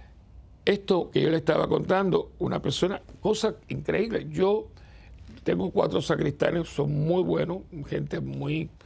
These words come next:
uno de ellos está estudiando para el diaconado, <clears throat> todos están casados, uno es viudo, y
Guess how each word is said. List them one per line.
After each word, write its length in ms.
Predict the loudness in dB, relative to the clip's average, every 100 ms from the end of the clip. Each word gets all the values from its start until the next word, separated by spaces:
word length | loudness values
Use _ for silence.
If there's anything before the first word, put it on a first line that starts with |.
| -20 -20 -20 -4
uno 160 | 0 2
de 100 | 2
ellos 40 |
está 140 | 0 -2
estudiando 360 | 0 0 0
para 140 | -2 -4
el 60 |
diaconado, 760 | -4 -6 -4 0 2 2 0 -4 -12 -20 -20 -20 -20 -20 -20 -20 -20 -4
<clears throat> 1300 | 0 2 2 2 -2 -12 -20 -20 -20 -20 -20 -18 -6
todos 260 | 0 2 2
están 280 | 0 -2 -2
casados, 640 | -2 2 2 2 -2 -4
uno 180 | -6 -6
es 80 | -2
viudo, 440 | 2 2 2 -2 -6 -18 -20 -20 -20 -20 -10
y 180 | -4 -4